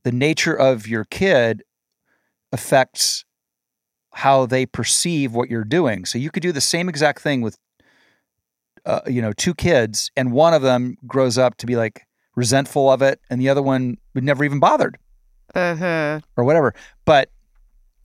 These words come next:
Speaker 1: I mean, I, I was a bit, I was super, and my, my wife Cheryl and I, luckily, are, are, we're on the same page about, uh, literally, um, anything.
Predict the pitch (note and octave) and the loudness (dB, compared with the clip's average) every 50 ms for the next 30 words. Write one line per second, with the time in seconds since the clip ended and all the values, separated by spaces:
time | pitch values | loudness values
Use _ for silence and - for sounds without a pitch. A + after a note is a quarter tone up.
0 | _ _ _ - C#3 C3+ C3+ C3 C3 C3 C#3 D3 D3 D3+ D#3 D#3 D#3+ E3 E3 - | _ _ _ -2 -2 0 0 2 0 2 2 2 4 4 4 2 2 0 -2 -4
1 | _ _ _ _ _ _ _ _ _ _ - C#3 D3+ E3+ F3+ F#3+ E3+ C#3 C3+ B2+ | _ _ _ _ _ _ _ _ _ _ -2 -2 0 2 0 0 0 0 0 -2
2 | A2 G2 A#2+ A#2 A#2 A#2+ - B2 C3+ C#3+ D3+ D#3 C#3+ - - - - - C#3 C3+ | -2 -4 -4 -2 -2 -2 0 0 2 2 2 0 -2 -2 -2 -2 -2 -2 -4 -4
3 | - - C#3+ C#3+ D3 D3 C3+ - _ _ _ _ _ _ _ _ _ _ _ _ | -2 -2 -2 0 0 -2 -4 -6 _ _ _ _ _ _ _ _ _ _ _ _
4 | _ _ _ _ - C3+ C3+ C3+ C3 - - C3+ C3 B2+ B2 A#2 C3 C#3 C3 - | _ _ _ _ -4 -2 -2 -2 -2 -2 -2 -2 -2 -2 0 0 0 0 0 0
5 | - - C#3+ C3+ C3+ B2+ B2 A#2 A2+ A2+ A2 A2 B2 B2+ - - A#2+ A2 A2 G#2+ | -2 -2 0 2 2 2 2 0 0 -2 0 0 0 0 0 -2 -4 -2 -2 -2
6 | G#2 G#2+ A2 - - - - C3 - _ - D3 D3+ E3 D#3+ D3+ C3+ - - C3+ | -2 -2 -4 -6 -6 -6 -8 -8 -8 _ -8 -2 0 0 0 0 0 -2 -2 -2
7 | B2 A2 B2 B2 A2 G2+ G#2 G2+ G2+ G#2+ - _ - A2+ A2 - _ _ _ _ | -2 -2 -2 -4 -4 -4 -4 -4 -4 -4 -6 _ -4 -4 -4 -6 _ _ _ _
8 | _ - - - - D3 D3 F#3 F#3 F#3+ E3+ D3 C3+ B2 B2 - B2+ - - _ | _ -20 -16 -12 -6 -2 0 2 4 4 2 2 0 -2 -4 -6 -12 -14 -4 _
9 | - D#3+ E3+ E3 D3+ - _ - - - _ _ _ _ _ _ - F3+ F#3+ F#3+ | 2 2 2 2 0 -6 _ -20 -20 -20 _ _ _ _ _ _ -2 0 0 0
10 | F3 C#3+ - - G#2+ F2+ - | 0 -2 -4 -6 -8 -8 -8